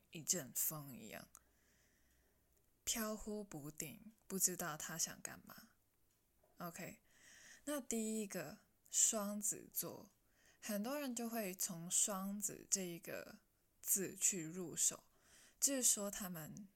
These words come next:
有人说他们人格分裂，有人会说他们一时一样，就飘忽不定，不知道他们想要怎样。呃，上一秒想要这样，下一秒想要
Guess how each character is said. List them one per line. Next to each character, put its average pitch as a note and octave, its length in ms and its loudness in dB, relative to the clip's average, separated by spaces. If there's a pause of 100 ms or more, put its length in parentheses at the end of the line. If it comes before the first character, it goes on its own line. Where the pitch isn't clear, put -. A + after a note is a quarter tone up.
(180)
有 F#3 200 2
人 F3 160 0
说 G3 200 4
他 G3+ 120 -2
们 F3+ 160 -2
人 D3+ 220 -8
格 D3+ 220 -4
分 E3 340 -2
裂， E3 260 -8 (540)
有 F#3+ 100 -2
人 F3 280 0
会 A3 180 -2
说 F3 300 -2
他 F#3 240 -6
们 E3+ 480 -12 (840)
一 C#4+ 100 2
时 - 200 8
一 - 20 -4
样， F#3+ 540 -4 (320)
就 A#3 360 0 (140)
飘 G#3+ 260 -2
忽 G#3 200 -4
不 D#3+ 240 -8
定， D#3+ 320 -6
不 G3+ 100 -4
知 A3 140 2
道 G#3 160 0
他 G3 160 -4
们 F3+ 120 -4
想 F3+ 200 -4
要 - 80 -14
怎 - 200 -2 (180)
样。 - 200 -10 (1120)
呃， F#3 560 0 (560)
上 C4+ 260 6
一 A#3 40 4
秒 F3 220 2
想 D#3+ 240 0
要 D#3+ 100 0
这 F3 400 6
样， - 300 -8
下 F#3+ 280 4
一 F3 40 0
秒 D#3+ 200 -4
想 D3 200 -2
要 C#3+ 160 -10